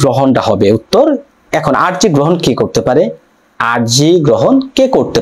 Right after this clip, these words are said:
পারে? আদি এখতিয়ার প্রয়োগকারী আদালত, আদি এখতিয়ার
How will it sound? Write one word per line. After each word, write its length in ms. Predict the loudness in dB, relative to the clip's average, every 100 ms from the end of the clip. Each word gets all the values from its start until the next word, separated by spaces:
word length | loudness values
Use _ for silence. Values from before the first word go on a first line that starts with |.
| -2
পারে? 220 | -2 -2 -4 -12 _ _ _ _ _ _ -20 -20 -20 -20 _ _ _ _ -20 -20 _ _ _ -20 -20 _ _ -20 -8 -4
আদি 220 | 0 2 2 0 -4
এখতিয়ার 460 | -6 -4 0 2 0 0
প্রয়োগকারী 520 | -2 0 0 2 2 0 -2 -8 -4 -2
আদালত, 380 | 0 0 -2 -6 -16 -8 -4 -2
আদি 260 | 0 0 0 -2 -4 -4
এখতিয়ার 460 | -4 0 0 2